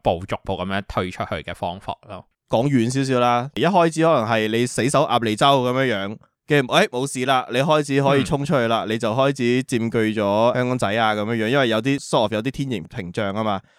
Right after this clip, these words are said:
Speaker 2: 你淨係守住啲隧道啊、山啊，即係我當啲喪屍大軍唔，唔會經過啲樹林啊、拍，拍行過嚟啦，你就守住啲路都 OK 啦咁樣。咁你 turn out 就由鴨脷洲變咗可以擴展到成個香港島，你都可以守到啦咁樣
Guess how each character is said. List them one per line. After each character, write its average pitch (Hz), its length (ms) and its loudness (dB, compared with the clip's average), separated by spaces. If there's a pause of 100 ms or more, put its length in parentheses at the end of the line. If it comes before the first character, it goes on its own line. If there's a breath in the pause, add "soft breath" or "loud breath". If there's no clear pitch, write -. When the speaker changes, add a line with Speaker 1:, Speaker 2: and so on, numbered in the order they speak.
Speaker 2:
你 107 140 -2
淨 104 160 -4
係 101 100 -4
守 104 220 -4
住 123 100 -4
啲 123 180 -2
隧 95 200 -4
道 95 140 -4
啊、 95 260 -4
山 117 320 0
啊， 95 80 -6
即 156 100 0
係 127 60 2
我 113 60 2
當 110 260 0
啲 135 160 -2
喪 110 160 0
屍 127 100 -4
大 98 160 0
軍 117 160 0
唔， 98 140 -8 (100)
唔 107 80 -4
會 113 80 2
經 147 160 0
過 127 140 0
啲 139 120 2
樹 113 160 -2 (140)
林 95 160 -10
啊、 92 100 -6
拍， 123 200 -6 (100)
拍 120 140 -8
行 92 240 -10
過 98 160 -4
嚟 87 100 -6
啦， 113 140 0
你 110 100 -2
就 90 80 -6
守 104 160 -2
住 110 120 -6
啲 110 140 0
路 92 200 -4
都 104 160 -2
OK 107 200 -4
啦 101 100 -2
咁 98 100 -2
樣。 98 240 -4 (240 soft breath)
咁 117 180 0
你 120 180 2
turn 131 240 0
out 131 200 0
就 98 140 -4
由 87 100 -6
鴨 92 200 -6
脷 101 140 -4
洲 120 240 0
變 104 220 -4
咗 113 80 0
可 123 80 2
以 113 40 -2
擴 95 220 -4
展 104 140 -4
到 110 80 -2
成 92 180 -6
個 87 100 -6
香 117 160 -2
港 107 180 -4
島， 87 200 -8
你 104 100 -4
都 104 160 -4
可 101 160 -4
以 101 360 -4
守 98 160 -2
到 110 100 2
啦 95 160 -2
咁 95 120 -8
樣 101 120 -4